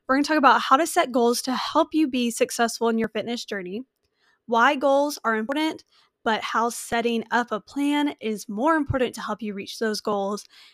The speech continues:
And I'm even gonna talk about my own personal goals for twenty twenty-four. So let's dive in. Let's first talk about why setting goals for yourself is important. Because if you don't see the importance in doing something, you are more likely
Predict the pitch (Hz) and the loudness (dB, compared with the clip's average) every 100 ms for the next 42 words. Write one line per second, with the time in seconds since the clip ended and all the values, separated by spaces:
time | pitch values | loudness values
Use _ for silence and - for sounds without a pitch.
0 | _ 294 330 330 330 320 311 302 247 240 | _ 2 4 4 2 0 -2 0 -2 2
1 | 226 220 220 - 226 226 - 269 - 311 | 0 2 -2 -2 -2 -4 -6 -8 -4 -4
2 | 302 240 220 208 214 - 233 - 208 208 | -2 0 0 0 -4 -2 -2 -2 -6 -6
3 | - 214 214 - - - _ _ _ - | -8 -10 -10 -12 -14 -16 _ _ _ -2
4 | 262 240 - 269 233 202 254 _ _ _ | 0 0 -2 -2 -2 -8 -14 _ _ _
5 | _ _ _ _ - - _ _ _ _ | _ _ _ _ -20 -20 _ _ _ _
6 | _ _ - 262 320 - - - - _ | _ _ 8 10 10 8 4 4 -2 _
7 | _ _ _ - - 269 262 - 262 254 | _ _ _ 0 8 10 10 8 6 8
8 | 247 226 220 196 202 226 - 240 220 233 | 6 6 0 -2 -2 -2 -4 -4 -2 -2
9 | 226 220 226 262 - - 240 220 214 - | 0 0 2 0 -4 -4 -2 -2 -6 -10
10 | 226 269 269 247 - _ _ _ 254 226 | -10 -8 -6 -6 -6 _ _ _ -6 -4
11 | 240 208 - _ - _ _ _ _ _ | -6 -6 -12 _ -20 _ _ _ _ _
12 | _ _ - 269 269 269 330 339 320 233 | _ _ -6 0 0 0 0 -2 0 0
13 | 269 - - - 262 285 262 226 - 226 | 0 -4 -6 -2 0 0 -2 -2 -4 -4
14 | 240 254 277 226 196 208 208 226 262 247 | -4 -4 -2 0 -2 -4 -4 -6 -4 -4
15 | 240 220 226 233 214 208 220 233 196 202 | -4 -4 0 0 0 0 0 0 -2 -2
16 | 208 202 202 | -2 -2 -4